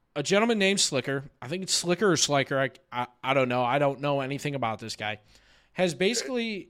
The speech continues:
it's came out that he's scammed or defrauded, uh, friends, viewers, and other large streamers for more than three hundred thousand dollars to bet that he has not paid back.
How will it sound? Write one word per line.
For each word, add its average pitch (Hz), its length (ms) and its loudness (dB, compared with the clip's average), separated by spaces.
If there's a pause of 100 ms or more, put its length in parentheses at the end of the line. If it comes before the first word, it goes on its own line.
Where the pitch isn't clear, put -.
it's 156 180 -4
came 190 260 0
out 165 200 2
that 139 140 0
he's 185 220 -2
scammed 185 500 2
or 170 80 -4
defrauded, 151 680 -2 (580)
uh, 127 200 2
friends, 190 720 2 (140)
viewers, 170 800 6 (140)
and 139 480 0 (100)
other 175 260 2
large 156 300 2
streamers 127 540 -4 (360)
for 165 140 0
more 175 180 6
than 170 200 2
three 180 360 0
hundred 208 320 -2
thousand 175 320 2
dollars 127 460 2
to 156 120 -2
bet 143 440 4
that 143 100 2
he 139 80 0
has 135 220 0
not 135 180 -6
paid 131 240 -6
back. 110 320 -8